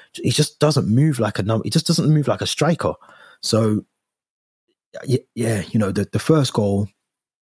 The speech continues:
I thought all four could have been avoided. Um, you know, I thought that Nketiah, you know, to even beat Christensen the way he did in that one v one, and the second goal,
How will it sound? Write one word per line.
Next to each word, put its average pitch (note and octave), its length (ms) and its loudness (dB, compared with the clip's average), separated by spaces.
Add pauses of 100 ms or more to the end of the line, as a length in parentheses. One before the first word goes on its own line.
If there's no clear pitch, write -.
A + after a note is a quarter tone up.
(320)
I C#3 80 2
thought C#3 240 0
all B2 120 0
four B2 260 0
could - 160 0
have F#2 60 -2
been F#2+ 120 -2
avoided. E2+ 420 -6 (600)
Um, F#2 540 0
you G#2 80 2
know, F#2+ 100 0
I F#2 40 0
thought A2 360 2 (160)
that - 120 0
Nketiah, G#2+ 680 2 (440)
you A2+ 120 -2
know, F#2+ 100 0
to B2 180 2
even C#3 200 0
beat B2 280 0
Christensen G#2 560 0
the F2+ 80 -2
way F#2+ 100 0
he F#2 80 0
did F#2+ 260 -2
in F#2 80 -2
that F2 140 -2
one F#2+ 200 0
v F#2 200 0
one, F2 380 0 (680)
and F2+ 480 0 (920)
the - 80 2
second B2+ 440 2
goal, A2+ 440 0